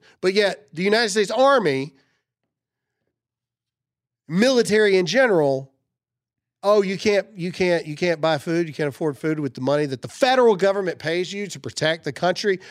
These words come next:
<gasps> Go, go apply for food stamps." We're gonna pay for people who never finished college. We're gonna pay their college loans off. And even though you went to war to get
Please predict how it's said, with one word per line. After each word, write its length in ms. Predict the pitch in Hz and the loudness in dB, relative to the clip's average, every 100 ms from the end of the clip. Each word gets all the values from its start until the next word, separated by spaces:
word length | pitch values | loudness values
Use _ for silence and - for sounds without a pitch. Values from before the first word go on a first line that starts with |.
| - | -12
<gasps> 220 | - - - _ - 131 | -10 -10 -12 _ -20 0
Go, 360 | 165 170 147 - 151 | 2 4 2 -2 -6
go 200 | 143 151 | -2 -2
apply 340 | 123 127 123 | -2 -4 -6
for 160 | 117 117 | -8 -12
food 340 | - 113 110 | -12 -12 -10
stamps." 480 | - - 76 - - _ _ - _ _ _ _ _ _ _ _ _ _ _ _ _ _ _ - - _ | -10 -12 -16 -20 -20 _ _ -20 _ _ _ _ _ _ _ _ _ _ _ _ _ _ _ -20 -20 _
We're 220 | 156 254 | 2 2
gonna 220 | 247 233 | 4 2
pay 640 | 143 196 233 226 180 170 160 _ _ _ _ _ _ _ | 2 2 2 2 2 0 -4 _ _ _ _ _ _ _
for 120 | 175 | -2
people 360 | 156 233 185 160 | 2 2 4 2
who 120 | 196 | 4
never 260 | 196 196 | 4 2
finished 380 | 170 208 185 - | 0 0 0 -2
college. 460 | - 160 170 214 202 | -2 0 0 0 -2
We're 100 | 180 | -2
gonna 140 | 196 | -2
pay 200 | 147 165 | 0 -2
their 140 | 175 160 | 0 -2
college 340 | 165 151 127 | -2 -2 -2
loans 280 | 139 147 180 | -2 -2 0
off. 280 | 185 202 214 | 0 0 -2
And 120 | 139 | -2
even 160 | 156 165 | -2 0
though 80 | 156 | 0
you 200 | 160 185 | -2 -2
went 180 | 185 127 | -2 -4
to 80 | |
war 580 | 117 117 143 202 226 233 - _ _ _ | -12 -2 2 4 2 0 -8 _ _ _
to 80 | 214 | -4
get 360 | 214 226 220 | 0 0 0